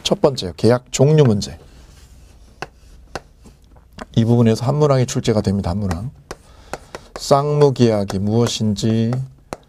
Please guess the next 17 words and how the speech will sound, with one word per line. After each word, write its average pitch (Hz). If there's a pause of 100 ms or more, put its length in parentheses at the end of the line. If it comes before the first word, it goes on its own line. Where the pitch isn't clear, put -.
(280)
유상 139
계약이 117
무엇인지, 107 (460)
낙성 143
계약이 117
무엇인지, 107
불효식 147
계약이 143
무엇인지, 98
계약 131
종류에 180
관해서 139 (420)
네 107
가지로 127
주로 107
살펴보게 107
되고요. 95